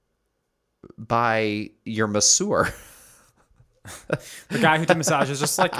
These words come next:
Speaker 2: he was a very friendly person. It was just, he made dinner for the whole cast and crew and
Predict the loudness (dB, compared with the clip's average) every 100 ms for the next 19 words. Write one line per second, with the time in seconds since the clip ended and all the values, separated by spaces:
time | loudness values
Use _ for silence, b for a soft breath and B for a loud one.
0 | -2 -2 -2 0 2 2 2 0 0 0
1 | -2 -2 -2 -4 -4 -4 -6 -8 -10 -10
2 | -8 -8 -8 -8 -8 -4 -4 -4 -4 -4
3 | -4 -6 -2 -2 -2 -2 -2 -2 -6 -8
4 | -6 -4 -4 -4 -6 -10